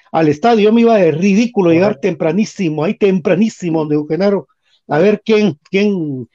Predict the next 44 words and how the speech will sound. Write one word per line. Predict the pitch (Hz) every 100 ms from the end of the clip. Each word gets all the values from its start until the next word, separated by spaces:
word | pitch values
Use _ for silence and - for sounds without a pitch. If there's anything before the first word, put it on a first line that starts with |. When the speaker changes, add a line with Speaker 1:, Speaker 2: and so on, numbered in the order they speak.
| _ _ _
Speaker 1:
quién | 175 202 196
me | 170 147
lleva | 160 208
al |
desayuno, | 190 147 127 160 226 175 151
ridículo, | 170 220 240 - 156 156
yo | 190
totalmente, | 170 151 202 208 220 -
bueno, | 202 165 180
ya | 196 190 _ _ - -
seis | _ - 233 233 247
años | 254 240
me, | 190 170 170
me, | 165 160 156 147
me | 143 147 175
hacen | 202 180 214
entender | 175 151 156 196 208
que | 160 151
ya | 170 175
no | 180 185
haga | 190 185
ese | 160 _ -
tipo | 170 -
de | -
tonterías. | 175 165 294 320 175 - _ _ _ _
Seis | - 180 190
años | 208 190
y | 170
pico | - 233 208
con | 165 156
el |
que | 156
voy | 170 185
contando, | 185 247 226 170
de | 175
eso | 180 208
ir | 202
a |
zamparme | 185 151 214 202 196 180 -
primero, | 175 208 196 180 139 _ -
porque | 151 175
es | 151
Opening | - 190 202 202
Day | 214